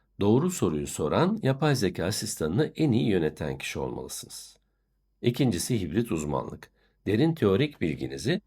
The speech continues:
teknoloji ve veri analizi becerileriyle genişletin. Üçüncüsü sosyal beceriler, empati, kriz yönetimi ve etik yargılama. Bunlar yapay zekanın en zayıf olduğu insan kaleleri. Biz de bu kalelerimizi güçlendirmeliyiz.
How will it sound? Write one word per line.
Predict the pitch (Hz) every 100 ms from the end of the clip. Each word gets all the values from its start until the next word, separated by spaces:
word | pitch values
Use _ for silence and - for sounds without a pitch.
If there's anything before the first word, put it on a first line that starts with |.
| _ _
teknoloji | 117 104 - 117 113 160 180
ve | 139
veri | 92 120
analizi | 156 113 87 78 76
becerileriyle | 85 87 82 87 87 95 98 175 - _
genişletin. | 117 95 - - - - _ _ _
Üçüncüsü | 98 - 101 98 123 139
sosyal | 95 87 98 82
beceriler, | 67 62 67 58 - - _ -
empati, | 82 71 82 73 - 65 - _ _ _ -
kriz | - 104 90
yönetimi | 92 76 - 117 151
ve | 110 -
etik | 85 - 139 -
yargılama. | 85 80 76 73 69 - - - -
Bunlar | 107 156 139
yapay | 76 80 120 120
zekanın | 87 80 85 98 151 147
en | 127 120
zayıf | 80 71 -
olduğu | 71 71 113
insan | 98 76 - 80
kaleleri. | - 67 69 - - _ _ _ _ -
Biz | 175 117
de | 110 127
bu | 123
kalelerimizi | 95 85 76 71 69 82 147
güçlendirmeliyiz. | 110 - 82 80 71 67 67 - - - -